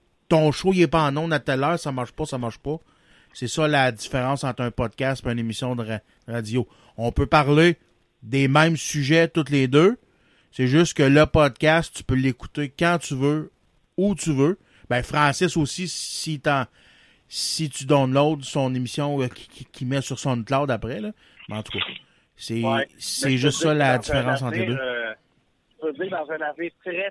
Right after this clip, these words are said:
Speaker 2: très, très rapproché, euh, la radio comme on connaît,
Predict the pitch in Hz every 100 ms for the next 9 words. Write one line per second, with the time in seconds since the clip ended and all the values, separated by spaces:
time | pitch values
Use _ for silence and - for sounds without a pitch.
0 | - 165 170 - 175 165 151 - 127 -
1 | 202 - _ _ _ _ - 107 107 -
2 | 175 185 156 160 160 - 202 196 165 160
3 | - 156 156 180